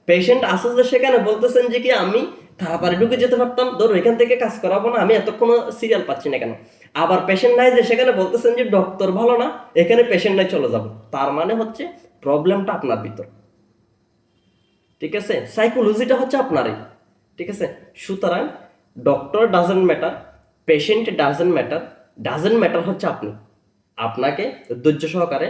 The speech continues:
শান্তশিষ্টভাবে, সময় দিয়ে, নম্রভাবে, বিশ্বস্ততার সাথে ডক্টরের উপর বিশ্বাস,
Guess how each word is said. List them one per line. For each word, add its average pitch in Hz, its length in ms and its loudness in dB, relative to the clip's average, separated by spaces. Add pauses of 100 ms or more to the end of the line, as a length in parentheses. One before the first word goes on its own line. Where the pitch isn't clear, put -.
(220)
শান্তশিষ্টভাবে, 160 840 -4 (200)
সময় 170 420 2
দিয়ে, 156 180 2 (260)
নম্রভাবে, 139 580 0 (340)
বিশ্বস্ততার 220 880 0
সাথে 196 200 -6 (300)
ডক্টরের 180 420 -2
উপর 190 180 -2
বিশ্বাস, 156 320 -6